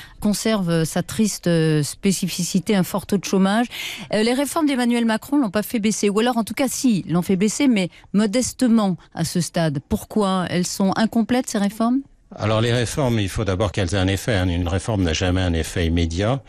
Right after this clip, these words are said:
Speaker 2: Ensuite, il faut effectivement les compléter. Donc, je me suis exprimé depuis très longtemps en faveur d'un bonus-malus, c'est-à-dire de, d'essayer de responsabiliser les entreprises.
Speaker 1: La taxation des contrats courts, en l'occurrence, hein,
Speaker 2: La
Speaker 1: qui est
Speaker 2: taxation
Speaker 1: dans le
Speaker 2: des
Speaker 1: projet
Speaker 2: contrats
Speaker 1: d'assurance
Speaker 2: courts, mais
Speaker 1: chômage.
Speaker 2: pas seulement, les,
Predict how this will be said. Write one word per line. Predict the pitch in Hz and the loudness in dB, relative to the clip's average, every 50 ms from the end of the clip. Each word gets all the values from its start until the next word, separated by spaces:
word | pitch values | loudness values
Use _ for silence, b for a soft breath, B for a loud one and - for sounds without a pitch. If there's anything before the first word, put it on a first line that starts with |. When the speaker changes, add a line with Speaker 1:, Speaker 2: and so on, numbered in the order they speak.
| B B B B B B B B B B B | B B B B B B B B B B B
Speaker 2:
Ensuite, | 78 87 - - 120 104 | -4 -2 0 0 0 0
il | 95 | 0
faut | - - 107 98 | -2 -2 -2 -2
effectivement | 90 - - 107 - - 95 104 101 | -2 -2 -4 -6 -4 -2 0 0 2
les | 92 87 | 0 0
compléter. | - - 87 78 95 90 85 - 107 101 82 | -2 -2 -4 -4 -4 -4 -4 -2 -2 -2 -2
Donc, | 80 80 80 - | -2 -2 -2 -4
je | |
me | 80 | -6
suis | - - - | -6 -4 -4
exprimé | 76 - - - 82 82 87 87 | -4 -4 -4 -2 0 0 0 0
depuis | 80 76 - - - | -2 -2 -4 -4 -4
très | - - 87 | -4 -2 -2
longtemps | 82 80 85 85 - - 90 87 85 - B B B B B B B B B B | 0 0 -2 -2 -2 -2 -2 -2 -2 -4 B B B B B B B B B B
en | 85 82 | -6 -4
faveur | - 101 92 92 95 95 87 | -2 -2 0 0 0 0 0
d'un | 90 85 78 | -2 -2 -2
bonus-malus, | 87 87 85 - - - - 92 87 92 113 113 | -2 -4 -4 -4 -4 -4 -2 0 0 2 0 0
c'est-à-dire | - - 98 85 85 82 | -2 -2 -2 -2 -2 -2
de, | 78 80 78 76 76 B B B B | -2 -2 -2 -2 -4 B B B B
d'essayer | 87 82 - 104 98 | -4 -2 -2 0 0
de | 90 | 0
responsabiliser | 92 87 - - 98 90 - 98 87 87 90 87 85 87 92 | 0 -2 -2 -2 -4 -2 -2 -2 -2 -2 0 0 0 0 0
les | 85 87 | 0 0
entreprises. | 87 85 - - 95 - - - - | -2 -2 -2 -4 -6 -4 -4 -2 0
Speaker 1:
La | - 95 | 0 0
taxation | 92 - 254 - - - 254 - - - 262 | 2 0 -2 -2 -2 -2 -2 -2 0 0 0
des | 247 247 | 0 0
contrats | - 233 214 - - 220 214 | 0 -2 -4 -2 -2 -4 -4
courts, | - - 247 226 202 | -2 0 0 0 2
en | 185 180 | 2 0
l'occurrence, | 170 170 156 - 190 185 208 214 190 - 185 | 0 0 0 0 0 0 0 0 0 0 0
hein, | 180 | 0
Speaker 2:
La | 113 107 | 0 0
Speaker 1:
qui | |
est | 190 | 0
Speaker 2:
taxation | - - 185 156 120 - - - 120 | 0 0 0 0 0 0 2 2 0
Speaker 1:
dans | |
le | 117 | 0
Speaker 2:
des | 113 | 0
Speaker 1:
projet | - 123 - | 0 0 -2
Speaker 2:
contrats | - - 117 110 | -2 0 -2 -2
Speaker 1:
d'assurance | 107 - - - 135 139 | -2 -4 -4 -2 0 2
Speaker 2:
courts, | 147 151 135 | 2 2 2
mais | 117 | 0
Speaker 1:
chômage. | 104 - | 0 -2
Speaker 2:
pas | - 85 | -2 -4
seulement, | - - 92 92 98 110 120 | -4 -4 -4 -2 -2 0 0
les, | 110 90 85 85 | 0 0 -2 -4